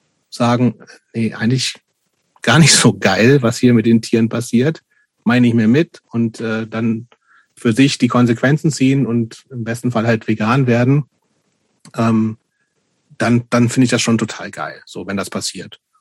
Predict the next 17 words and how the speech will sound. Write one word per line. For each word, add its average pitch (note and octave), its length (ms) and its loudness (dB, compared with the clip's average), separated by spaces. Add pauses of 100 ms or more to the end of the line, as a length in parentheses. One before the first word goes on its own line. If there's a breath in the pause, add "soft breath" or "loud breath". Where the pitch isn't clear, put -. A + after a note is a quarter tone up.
(100)
Und G#2+ 120 -4
weil A2 100 4
ich A2 100 2
eben A2+ 140 6
auch A#2+ 180 2
genauso A#2 440 2
weiß, A2+ 180 0
dass A2 160 -4
irgendwie A2 220 0
jeder, A#2 420 -2 (320 soft breath)
also G#2 140 -10
klar, A#2+ 540 0
wie A2+ 180 2
f-, - 160 -8 (120)
neue A#2+ 420 0
Veganerinnen B2 760 2
sind A#2 420 -6